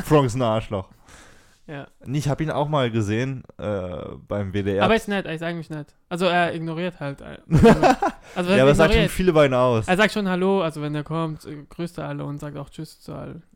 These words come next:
Speaker 1: Ja, okay, das ist schon mal, das ist ein guter Charakterzug. Aber ich würd jetzt, wenn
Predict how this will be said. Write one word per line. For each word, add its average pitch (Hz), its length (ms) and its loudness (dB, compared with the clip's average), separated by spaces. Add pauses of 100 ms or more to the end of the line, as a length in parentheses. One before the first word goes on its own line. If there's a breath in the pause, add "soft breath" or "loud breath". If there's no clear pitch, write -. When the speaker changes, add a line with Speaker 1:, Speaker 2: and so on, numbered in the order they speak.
(340)
Speaker 1:
Ja, 120 140 -2
okay, 127 160 -4
das 117 120 -4
ist 123 120 -8
schon 135 100 -6
mal, 110 160 -2
das 104 120 -8
ist 107 40 -18
ein 110 60 -14
guter 113 180 -6
Charakterzug. 123 720 -12 (400)
Aber 95 240 -6
ich - 160 -12
würd 101 160 -6
jetzt, - 200 -12
wenn 101 200 -10